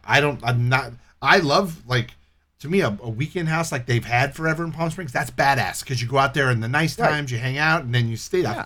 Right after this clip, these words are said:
Speaker 1: fuck away when it's two hundred degrees.
Speaker 2: Totally. I, I, some of my fondest childhood memories are going to Vegas, or Vegas, to, uh, Palm Springs for Thanksgiving. I used to have, my family used to have places out there, and we would
Speaker 1: Oh,
Speaker 2: go
Speaker 1: yeah. That's fun.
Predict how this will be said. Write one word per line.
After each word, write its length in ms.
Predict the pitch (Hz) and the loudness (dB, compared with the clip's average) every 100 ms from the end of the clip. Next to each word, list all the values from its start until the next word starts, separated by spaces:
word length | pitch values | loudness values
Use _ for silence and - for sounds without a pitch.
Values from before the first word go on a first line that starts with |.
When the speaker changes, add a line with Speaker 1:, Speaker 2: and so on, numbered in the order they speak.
| - | -2
Speaker 1:
fuck 200 | 170 170 | -2 -2
away 260 | 151 170 156 | -2 0 0
when 120 | 139 | -4
it's 160 | 120 - | -6 -2
two 160 | 156 | 0
hundred 200 | 135 131 | 0 -2
degrees. 440 | 117 117 110 101 - _ _ _ _ _ - | -4 -2 -2 -2 -14 _ _ _ _ _ 0
Speaker 2:
Totally. 360 | 370 320 120 | 2 2 -2
I, 160 | 110 196 214 - - | -4 -6 -8 -14 -10
I, 140 | 147 - 143 131 - | -10 -10 -18 -20 -10
some 240 | - 240 | -8 -8
of 80 | 262 | -4
my 180 | 190 143 | -4 -4
fondest 500 | - 151 175 160 - | -2 -2 -2 -4 0
childhood 380 | 165 156 143 | 0 2 0
memories 420 | 135 143 156 120 110 | -2 -2 0 -2 0
are 120 | 127 117 | 0 0
going 360 | 131 143 147 | 0 0 -2
to 60 | 139 | -4
Vegas, 480 | 117 131 127 120 113 | -2 -2 0 -2 -2
or 260 | 110 101 92 | -2 0 -2
Vegas, 320 | 92 85 92 - | -6 -6 -6 -6
to, 320 | 127 120 107 | -2 0 2
uh, 240 | 101 95 92 _ - - - | 4 2 -2 _ -20 -10 -2
Palm 180 | 147 135 | -2 -2
Springs 340 | - 202 196 | -4 -4 -4
for 140 | - 127 | -6 -4
Thanksgiving. 580 | 131 120 208 214 87 - _ _ _ - | -4 -4 -6 -6 -6 -12 _ _ _ -4
I 80 | 131 | -2
used 220 | 165 - | -2 0
to 40 | |
have, 140 | 180 143 | -2 -2
my 120 | 131 | -6
family 420 | - 175 214 175 | -4 -4 -4 -4
used 180 | 135 127 | -6 -2
to 60 | 131 | -2
have 120 | 123 | 0
places 380 | 175 240 - 117 | -4 -4 -2 -2
out 160 | 107 | 0
there, 160 | 117 127 | 0 -2
and 160 | 127 | -2
we 120 | 131 160 | -4 -2
would 160 | 196 | -2
Speaker 1:
Oh, 80 | 101 | 0
Speaker 2:
go 240 | 139 117 127 | 2 2 0
Speaker 1:
yeah. 40 | - _ _ | -4 _ _
That's 140 | _ | _
fun. 180 | - | -20